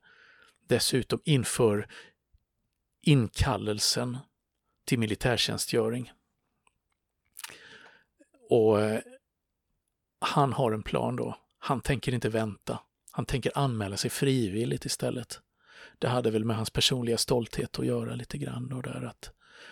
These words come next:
det ska vara en aktiv handling ändå. Och, eh, liksom,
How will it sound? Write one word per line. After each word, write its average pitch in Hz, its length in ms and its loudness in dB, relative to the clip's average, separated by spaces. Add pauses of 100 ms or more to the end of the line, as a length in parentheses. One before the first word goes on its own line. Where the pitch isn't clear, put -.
(140)
det - 100 -2
ska - 140 2
vara 113 120 -2
en 117 80 0
aktiv 110 520 0
handling 113 500 -2
ändå. 113 380 -6 (1080)
Och, 107 340 -2
eh, 104 160 -4 (180)
liksom, - 440 -4